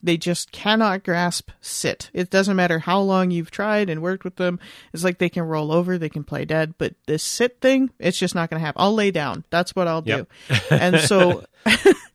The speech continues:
Speaker 1: And so you, you can run into those, those issues as well. And so every time that your players have a new animal companion or even a pet, um, they are not the smartest creature on the planet. You're not going to be able to teach this dog how to gather recycling in a field.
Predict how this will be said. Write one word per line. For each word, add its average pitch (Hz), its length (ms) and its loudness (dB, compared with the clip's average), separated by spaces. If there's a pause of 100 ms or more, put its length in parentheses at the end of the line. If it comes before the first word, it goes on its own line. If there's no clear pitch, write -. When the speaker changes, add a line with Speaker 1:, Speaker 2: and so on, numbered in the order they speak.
Speaker 1:
And 202 180 0
so - 100 2
you, 220 340 2
you 202 160 -4
can 220 280 0
run 226 160 2
into 196 180 0
those, 175 320 0 (300)
those 180 180 2
issues 175 380 0
as 156 180 -8
well. 220 300 2
And 180 180 -2
so 175 200 0
every 208 220 0
time 208 400 0 (380)
that 165 240 2
your 165 140 -2
players 165 340 0
have 170 180 0
a 170 60 -2
new 160 160 -2
animal 156 380 -4
companion 160 520 -6
or 156 120 -4
even 175 240 0
a 170 80 -4
pet, 202 400 0 (340)
um, 156 320 -2
they 208 160 6
are 214 120 4
not 185 600 0
the 185 180 -2
smartest 208 760 -2
creature 208 340 -6
on 175 140 -2
the 160 80 -6
planet. 190 480 -4
You're 170 100 -4
not 190 240 -2
going 208 200 -4
to 190 40 -4
be 185 160 -2
able 185 140 -2
to 175 80 -4
teach - 320 -8
this 165 180 -6
dog 165 300 -2
how 175 140 -2
to 165 60 -4
gather 165 360 0
recycling 165 520 -6
in 156 80 -6
a 156 60 -6
field. 185 420 -4